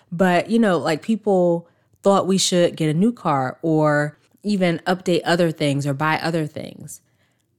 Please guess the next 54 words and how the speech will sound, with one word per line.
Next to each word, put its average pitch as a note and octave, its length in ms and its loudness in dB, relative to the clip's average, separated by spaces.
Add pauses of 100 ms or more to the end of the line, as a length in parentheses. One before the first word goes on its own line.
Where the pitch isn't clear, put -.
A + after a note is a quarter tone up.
(120)
People C#4 280 0
are A#3+ 160 2
always A3+ 320 0
gonna G3 220 -2
have F#3 220 -4
thoughts E3+ 340 -2
on D#3+ 120 -2
what D#3+ 220 -2
you E3+ 80 -2
should D#3 180 -6
be D3 120 -4
doing. C#3 360 -8 (160)
And E3 360 -2
if E3 240 -4
you're F#3+ 240 0
unsure E3+ 420 -2
about D3 240 0
what D3 180 -4
you're C#3+ 120 -4
doing, B2+ 420 -6
you E3+ 340 -4
start D#3+ 380 -2
second C#3+ 360 -4
guessing, F#3 340 -2
like, B2 180 -14
"Maybe C3+ 300 -6
they F3+ 180 0
are B3 260 -2
right. C3 300 -6
Maybe C#3+ 300 -4
I F#3+ 100 0
should B3 340 -2
be G3+ 140 -2
doing C#3+ 320 -4
A, C#3 140 -4
B, C3 200 -6
and C3 160 -6
C." - 300 -8 (580)
So F#3 140 0
build G#3 380 0
up B3 180 -2
your F3 140 0
confidence E3+ 640 -2
in D#3 240 -4
what D3+ 180 0
you're F#3 180 0
doing C#3 440 -4
and D3+ 200 -6
feel F3+ 220 -2
so G3 340 0
solid F3+ 480 -2
in C#3+ 200 -2
your D3 160 -2
plan A#3 500 -4